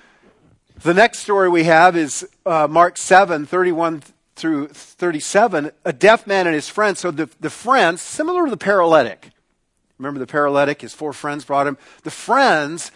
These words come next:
bring the deaf guy to Jesus, and Jesus, Jesus heals him. And he commends him and them for their faith.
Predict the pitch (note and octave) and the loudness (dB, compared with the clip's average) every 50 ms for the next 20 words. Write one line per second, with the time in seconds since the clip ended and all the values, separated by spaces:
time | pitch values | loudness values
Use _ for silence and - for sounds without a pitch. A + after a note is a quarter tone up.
0 | _ _ _ _ - D3 F#3+ G#3 G#3+ G#3 F#3+ E3 E3+ F#3+ G3 G3 - - E3+ D#3 | _ _ _ _ -2 0 0 0 0 0 -2 0 2 4 4 2 2 -2 -2 0
1 | C#3+ C3+ C3+ C#3 C3+ - D3 C3+ A#2 - E3+ F3+ G3+ A3+ G3+ - C#3+ C3 A#2+ B2 | 2 2 0 0 -4 -6 -12 -12 -12 -10 -8 -6 -6 -6 -6 -6 -6 -6 -6 -6
2 | - - - _ - _ _ - G#3 F3+ F3 E3 C3+ - - F#3+ A3 B3+ C#4 A3+ | -8 -12 -18 _ -20 _ _ -6 -4 -4 -4 -4 -8 -12 -8 -6 -4 -4 -4 -4
3 | - D3+ B2 A#2+ C3+ - - - - - _ _ _ _ _ _ _ - - F3 | -4 -4 -4 -4 -6 -8 -12 -16 -18 -20 _ _ _ _ _ _ _ -12 -6 -6
4 | G#3+ A3 - - C#3+ D3 C#3+ - - _ _ _ - A3+ B3+ D#4 D#4+ D#4 - - | -4 -4 -4 -6 -6 -8 -8 -10 -18 _ _ _ -4 -2 2 2 2 2 0 -4
5 | C3 G#2 F2 _ _ _ _ _ _ _ _ _ _ _ _ _ _ _ _ _ | -14 -16 -18 _ _ _ _ _ _ _ _ _ _ _ _ _ _ _ _ _
6 | _ _ _ _ _ _ - F3+ E3+ E3+ F3+ F#3 - G3+ G#3 - - G3+ G3+ F#3+ | _ _ _ _ _ _ -6 -2 -2 -2 -2 -4 -8 -8 -8 -8 -8 -8 -8 -6
7 | G3+ A#3+ C4+ D4 D#4+ D#4+ D#4+ B3 - - _ _ _ _ _ _ - - A#3+ A#3+ | -4 -2 -2 -2 -2 -4 -6 -10 -10 -14 _ _ _ _ _ _ -12 -6 -2 0
8 | G#3 E3+ D#3+ F3 G3 - F3 F3 F3 D3+ B2+ F3 A#3 A3 F3 D#3 D#3+ F3+ - - | 2 2 2 0 -2 -6 -8 -8 -8 -8 -6 -4 -2 0 0 -2 -2 -4 -10 -14
9 | - - E3+ D3+ C#3+ D3 C3+ E3+ F#3 F3 - - C#4+ C4+ F3+ A#2 F#2+ - - - | -16 -12 -8 -6 -6 -6 -4 -6 -6 -6 -4 -4 -4 -2 -4 -6 -10 -12 -20 -20